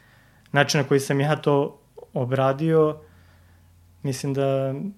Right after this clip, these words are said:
nije žanr, ne, ne zasniva se samo na, ovaj, tim nekim tropima koje treba da ispoštujem da bi, ono,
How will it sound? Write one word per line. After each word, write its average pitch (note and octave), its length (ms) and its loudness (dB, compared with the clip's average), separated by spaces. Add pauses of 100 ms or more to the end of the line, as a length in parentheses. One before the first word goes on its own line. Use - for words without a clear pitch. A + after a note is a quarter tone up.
(720)
nije D3 220 2
žanr, C3+ 320 2
ne, B2+ 140 0
ne C#3 280 -2
zasniva C3+ 380 -2
se - 140 -14
samo C3+ 300 -4
na, B2 300 -6
ovaj, B2 400 -10 (520)
tim C3 160 -4
nekim B2 280 -2
tropima B2 440 -6
koje A#2+ 200 -8
treba B2+ 220 -6
da B2 60 -4
ispoštujem C3 500 -6
da B2 100 -4
bi, A#2+ 340 -8
ono, B2 320 -12